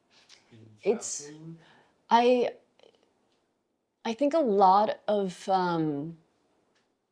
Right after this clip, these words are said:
Speaker 2: like, processing grief had to do with the way that I lost my father when I was seventeen. So I was quite young at that time, and I think for a while it was really hard to talk about that process.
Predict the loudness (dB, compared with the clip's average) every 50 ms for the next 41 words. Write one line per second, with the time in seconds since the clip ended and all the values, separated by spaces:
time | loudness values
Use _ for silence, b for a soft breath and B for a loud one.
0 | -2 -2 -2 -2 0 0 2 2 2 0 -4 -6 -4 -2 0 0 0 -2 -2 0
1 | 2 2 2 2 2 -2 -4 -2 -2 -4 -2 -2 -2 -2 0 0 0 0 -2 -2
2 | -6 -12 _ -8 -6 -4 -4 -2 -2 0 0 0 0 0 0 -2 -4 -4 -4 -6
3 | -8 -8 -8 -8 -8 -8 -6 -6 -6 -6 -6 -8 -8 -8 -8 -8 -8 -8 -8 -8
4 | -6 -6 -6 -6 -6 -6 -8 -10 -12 -14 b b b b b -10 -8 -8 -6 -8
5 | -8 -8 -10 -8 -8 -6 -6 -4 -6 -6 -8 -12 _ b b b b b b b
6 | b b b b b b b b -8 -2 0 2 4 4 4 4 2 2 0 0
7 | -2 -8 -8 -2 -2 -2 -2 -2 -2 -2 -2 0 0 0 -2 0 0 0 -2 0
8 | -2 -2 0 0 0 0 0 0 0 0 -2 -2 -2 -2 -2 -2 -2 -6 -8 -2
9 | 0 2 2 2 2 2 2 2 0 0 -2 -2 0 0 2 2 2 2 2 4
10 | 2 2 2 2 0 0 -2 -2 0 0 0 0 -2 -2 -2 -2 0 0 0 -2
11 | -4 -6 -6 -6 -4 -4 -4 -4 -4 -6 -8 B B B B B B B B B
12 | B B _ _ _ _ _ _ _ _ -12 -8 -4 -4 -4 -4 -2 -2 2 4
13 | 6 6 6 4 0 -4 -4 0 2 2 2 2 4 4 4 4 4 2 2 2
14 | 2 2 2 -2 -8 -10 -10